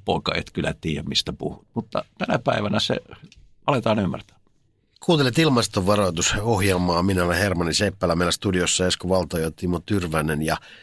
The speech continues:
Speaker 2: Kira Haagström. Ää, meidän tuottaja tuossa lupasi, että, että me käy-, käy-, käytämme yhden jakson ihan tämmöiseen konkretiaan, että mitä kaikkea, mitä kaikkea voi tehdä, jotta,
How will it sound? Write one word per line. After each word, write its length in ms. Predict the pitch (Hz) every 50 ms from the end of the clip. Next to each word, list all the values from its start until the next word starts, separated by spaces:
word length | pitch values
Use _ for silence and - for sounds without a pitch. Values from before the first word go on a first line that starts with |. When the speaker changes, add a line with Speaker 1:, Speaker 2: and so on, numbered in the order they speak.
| - - - _ _ _ -
Speaker 2:
Kira 320 | - 107 107 92 87 78 -
Haagström. 760 | - - - 123 123 117 104 - - - - 90 90 87 85 - - - - - - - - - -
Ää, 340 | - 92 101 101 101 - 101 101 - - - _ - - -
meidän 240 | - 107 120 117 101 95 -
tuottaja 520 | 160 156 147 - - - 113 101 104 101
tuossa 300 | 98 110 98 - - 113
lupasi, 400 | 110 113 98 - 98 92 - 95
että, 260 | 85 - - - 87 71 - -
että 260 | 80 98 95 87 - - 92
me 80 | 90 - -
käy-, 280 | 107 95 95 98 - -
käy-, 200 | - 110 107 101
käytämme 360 | - 113 107 104 110 107 117
yhden 300 | 131 127 110 110 104 98
jakson 380 | 98 90 85 - - 95 92
ihan 180 | 92 87 95 85
tämmöiseen 380 | 78 92 90 87 90 95 90 85 - - _ _ - - - - - - - - - _
konkretiaan, 720 | - - 156 139 117 - 120 110 95 - 110 101 95 95 92
että 120 | 85 80 98
mitä 200 | 107 101 107 90
kaikkea, 560 | - 104 95 90 - - - 104 90 85 80 - - _ _ _ _ _
mitä 420 | - 87 90 131 131 120 - 107
kaikkea 380 | - 135 107 98 98 - 107 92
voi 140 | 95 98 95
tehdä, 320 | - - 113 98 95 92
jotta, 340 | 90 90 90 87 - - 85